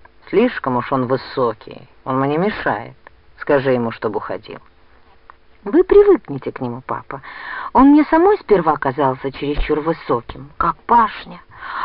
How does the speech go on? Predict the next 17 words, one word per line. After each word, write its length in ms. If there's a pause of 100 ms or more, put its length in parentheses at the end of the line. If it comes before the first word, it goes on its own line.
(260)
А 120
теперь 340
мне 180
уже 180
кажется, 540 (380)
что 220
только 360
таким 500
и 40
надо 400
быть». 520 (1300)
«Я 160
вообще 560
никого 400
не 100
хочу, 400
Полли. 500